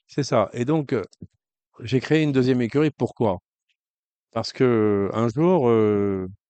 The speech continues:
avec, euh, Yann Barbero, on, on a acheté deux, deux ou trois yearlings, mais des petits prix, parce que, encore une fois, on n'est pas riche. Et il m'achète une pouliche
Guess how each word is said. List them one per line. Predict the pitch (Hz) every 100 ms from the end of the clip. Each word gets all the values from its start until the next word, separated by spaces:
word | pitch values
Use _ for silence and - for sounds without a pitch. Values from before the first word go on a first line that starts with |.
| _
avec, | 90 101 113 104
euh, | 110 101 98 98 92 92
Yann | 101 107
Barbero, | 104 101 107 117 170 165 127 110 101
on, | - _ _ _ _ _ _ _ -
on | 104
a | 113
acheté | 113 - 135
deux, | 113 131 123 117
deux | 104
ou | 135 123
trois | - 113
yearlings, | 110 101 123 160 151 98 - _ _ -
mais | 101
des | 98 101
petits | - -
prix, | - 196
parce | 139 101
que, | - 98 92 85
encore | 87 - 98
une |
fois, | 95 120
on |
n'est | 98
pas | 82 117
riche. | 170 - _ _ _ _ _
Et | 98 104
il | 104
m'achète | 107 107 156 135 -
une | 117 107 98
pouliche | 117 120 175 - -